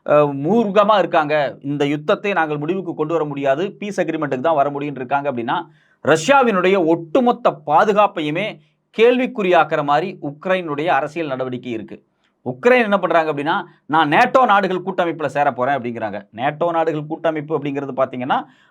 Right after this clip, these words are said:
ஆயிரத்தி தொள்ளாயிரத்தி நாற்பத்தி அஞ்சுக்கு பிறகு, இரண்டாம் உலக யுத்தத்துக்கு பிறகு ஒரு பக்கம் அமெரிக்கா பாத்தீங்கன்னா முதலாளித்துவ நாடா எந்திரிச்சு நிக்குது, இன்னொரு பக்கம் ரஷ்யா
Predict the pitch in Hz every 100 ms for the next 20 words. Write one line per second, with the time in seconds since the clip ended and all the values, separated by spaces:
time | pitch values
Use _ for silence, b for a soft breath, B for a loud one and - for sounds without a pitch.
0 | b 151 170 156 160 156 151 151 151 151
1 | 151 156 165 139 151 151 151 - 151 127
2 | 127 151 165 170 151 147 147 135 131 127
3 | 104 117 113 226 - _ _ _ _ _
4 | _ _ _ - 139 175 175 190 190 -
5 | 165 175 175 156 151 151 147 170 185 -
6 | 117 143 175 170 160 147 143 147 139 143
7 | 131 127 127 160 190 180 170 151 165 139
8 | 139 - 160